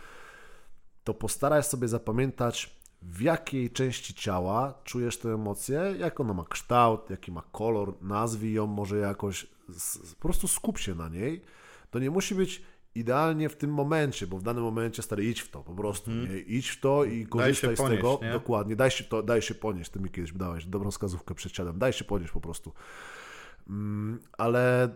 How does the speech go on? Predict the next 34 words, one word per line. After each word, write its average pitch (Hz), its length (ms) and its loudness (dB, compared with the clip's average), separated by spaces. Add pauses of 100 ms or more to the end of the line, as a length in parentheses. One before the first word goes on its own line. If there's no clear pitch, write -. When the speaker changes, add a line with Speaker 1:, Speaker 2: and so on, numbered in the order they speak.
(140)
Speaker 1:
no 127 160 0
zastanów 143 560 2
się, 120 280 0 (720)
jak 131 180 2
to 117 100 -4
czujesz, 73 380 -8
gdzie 101 200 2
to 95 120 -8
czujesz, 69 460 -10
bo 113 220 2
emocjom 131 440 0
można 123 460 0
nadać 107 640 -2
nazwy, 104 480 0
kształty, 107 580 -2
kolory, 101 800 2 (120)
y, 82 120 -8 (200)
miejsce, 92 1000 0 (200)
nie? 110 380 -6
I 104 80 -8
później 147 640 0 (340)
dużo 113 260 0
łatwiej 123 380 2
jest 113 120 -2
do 113 40 -2
nich 107 120 -6
powrócić. 98 760 -6
Dużo 104 180 -4
łatwiej 123 360 2
jest - 280 -4
siąść 131 280 0
przed - 220 -6
treningiem, 120 680 0
y, 190 40 -10